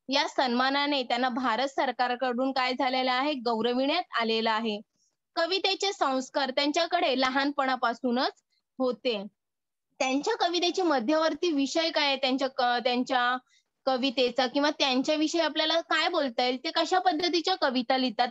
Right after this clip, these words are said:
तर निसर्ग आणि प्रेम यांच्या वि-, कवितेवर, यांच्याच कविता ते काय करतात? वि-, त्यांच्या कवितेचा विषयच हा असतो, निसर्ग आणि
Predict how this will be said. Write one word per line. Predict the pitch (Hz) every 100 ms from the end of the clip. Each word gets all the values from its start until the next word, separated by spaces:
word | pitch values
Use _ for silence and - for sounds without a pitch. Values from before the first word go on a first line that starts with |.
| -
तर | 403
निसर्ग | 349 269 - 294 277 254 214 _ _ _
आणि | - 285 370 -
प्रेम | 262 277 233 202 - _ -
यांच्या | 240 240 254 339 349
वि-, | 349 285 -
कवितेवर, | 269 247 247 254 254 247 240
यांच्याच | 254 254 262 381 415 -
कविता | 254 240 233 233
ते | 233
काय | 233 233 226
करतात? | 254 220 220 302 - _ _ _ - 233
वि-, | 247 247 -
त्यांच्या | 262 254 302
कवितेचा | 294 285 277 294 320 359
विषयच | 294 262 339 381 392
हा | 339
असतो, | 285 262 - 240
निसर्ग | 233 233 311 311
आणि | 339 381 156 285